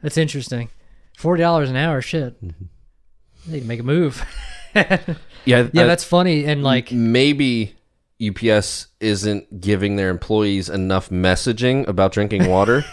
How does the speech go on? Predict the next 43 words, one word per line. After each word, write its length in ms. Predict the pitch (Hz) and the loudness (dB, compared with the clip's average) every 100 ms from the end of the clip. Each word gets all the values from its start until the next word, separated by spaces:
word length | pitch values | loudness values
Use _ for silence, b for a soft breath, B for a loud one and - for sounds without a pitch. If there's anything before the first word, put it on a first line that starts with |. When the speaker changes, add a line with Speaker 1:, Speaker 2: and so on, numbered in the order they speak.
| - | 0
Speaker 1:
<laughs> 760 | 233 - 196 - 185 - 175 - _ - - B B B 180 170 | 0 2 0 0 -4 -4 -10 -10 _ -20 -4 B B B -12 2
Yeah, 160 | 185 180 | 4 4
they 140 | 185 | 2
should 240 | - 196 | 2 0
just 200 | 156 151 | 0 -2
tell 200 | - 156 | 0 2
them 120 | 156 135 | 2 0
every 260 | 135 127 | 0 -2
day. 220 | 117 117 - - - | -2 -4 -8 -18 -12
Speaker 2:
Right. 300 | 95 78 - - | -10 -10 -14 -4
Speaker 1:
That 140 | 151 170 | 2 4
would, 260 | 160 120 | 4 0
that 140 | 185 180 | 2 4
would 160 | 175 | 4
probably 240 | 165 170 156 | 2 2 2
make 180 | 151 147 | 0 -2
the 60 | |
difference. 340 | 120 139 135 120 | -4 -4 -6 -6
They 100 | 127 | -8
should 140 | 117 | -4
put 140 | 147 | -2
a 40 | 123 | 0
big 240 | 127 135 | 0 -2
sign 600 | - 147 139 127 117 113 - _ _ _ _ _ 135 | -2 0 0 -2 -6 -12 -20 _ _ _ _ _ -6
on 160 | 135 | -2
the 80 | 135 | -2
windshield 560 | 131 135 - 131 113 - | 0 -2 -2 -2 -2 -4
so 100 | 123 | -4
that 80 | |
they 140 | 117 120 | -4 -4
can't, 260 | 139 131 | -2 -2
they, 300 | 127 131 135 - | 0 -2 -4 -10
you 100 | 131 | -8
know. 280 | 117 104 107 - | -6 -6 -10 4
Speaker 2:
Or 100 | 131 | 4
if 80 | 143 | 6
they 140 | 127 | 2
gave 260 | 117 117 113 | 4 2 2
them 220 | 110 98 | 0 0
some 300 | - 113 123 | 0 2 2
kind 280 | 110 107 92 | 0 0 0
of 160 | 82 | -4
card. 720 | - - 104 107 92 85 80 | -10 0 4 4 4 0 -4